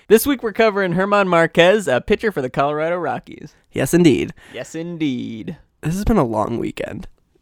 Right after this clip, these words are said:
Speaker 1: It will continue to be an even longer weekend. Did you know it's a holiday on Monday?
Speaker 2: Not for me.
Speaker 1: You don't have a holiday?
Speaker 2: No.
Speaker 1: Your office, I don't know how to put this,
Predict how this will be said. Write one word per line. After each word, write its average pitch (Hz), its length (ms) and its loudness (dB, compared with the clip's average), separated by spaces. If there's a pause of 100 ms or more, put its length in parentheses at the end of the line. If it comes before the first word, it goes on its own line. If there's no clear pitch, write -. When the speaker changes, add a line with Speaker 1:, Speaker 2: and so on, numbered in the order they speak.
(580)
Speaker 1:
It 135 320 2
will 147 240 2
continue 160 460 0
to 147 80 0
be 143 120 0
an 135 60 0
even 139 260 0
longer 135 300 -2
weekend. 117 440 -6
Did 123 140 -4
you 135 80 -2
know 139 380 2 (220)
it's 139 160 -6
a 131 40 -2
holiday 139 400 -4
on 151 200 -4
Monday? 113 600 -6
Speaker 2:
Not 117 220 -6
for 131 100 -2
me. 135 260 -2 (600)
Speaker 1:
You 135 180 -4
don't 139 200 0
have 135 160 0
a 131 40 -4
holiday? 160 480 -4 (200)
Speaker 2:
No. 117 140 -6 (600)
Speaker 1:
Your 170 260 0
office, 170 680 0 (180)
I 147 80 -4
don't 135 160 -2
know 135 60 -2
how 156 120 0
to 143 60 -2
put 160 260 -2
this, 147 320 -2